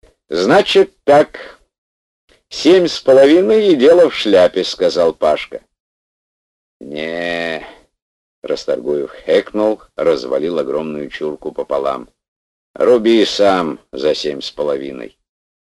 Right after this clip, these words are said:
"Сгниет у тебя заготовленный лес. Кто ж сейчас осенью приедет дом заказывать, ты подумай. Это уж я женюсь, поэтому мне приспичило.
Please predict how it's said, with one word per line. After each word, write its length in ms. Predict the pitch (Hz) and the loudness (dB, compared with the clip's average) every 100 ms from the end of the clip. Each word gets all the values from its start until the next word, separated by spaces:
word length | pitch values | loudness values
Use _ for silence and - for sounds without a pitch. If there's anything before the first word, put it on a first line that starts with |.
| _ _ | _ _
"Сгниет 720 | 87 87 123 131 139 143 135 135 | -8 -4 2 4 6 4 4 2
у 60 | |
тебя 300 | 127 113 107 | 0 2 4
заготовленный 760 | 104 110 165 143 113 120 120 120 | 4 2 4 4 2 2 2 2
лес. 460 | 107 78 - - _ _ | 2 0 -4 -16 _ _
Кто 280 | - 160 151 | -2 4 4
ж 40 | |
сейчас 540 | - 135 120 139 131 139 | 4 -2 2 2 2 2
осенью 520 | 135 113 110 90 78 _ _ _ | 0 0 0 0 -2 _ _ _
приедет 600 | 156 139 131 117 104 92 | 2 6 6 4 2 2
дом 260 | 143 135 98 | 2 4 2
заказывать, 640 | 110 107 113 85 85 85 | 0 2 2 2 0 0
ты 140 | - 117 | 0 2
подумай. 560 | 131 123 120 87 - _ _ _ _ - | 2 2 2 0 -8 _ _ _ _ -4
Это 200 | 120 123 | 0 0
уж 200 | 117 113 | 0 0
я 220 | 127 104 | 2 2
женюсь, 560 | 101 127 110 87 - - | 0 0 0 -2 -8 -2
поэтому 340 | 104 98 98 | 0 0 -2
мне 180 | 98 92 | -4 -6
приспичило. 800 | 92 101 - 95 78 69 64 | -6 -8 -8 -12 -12 -10 -12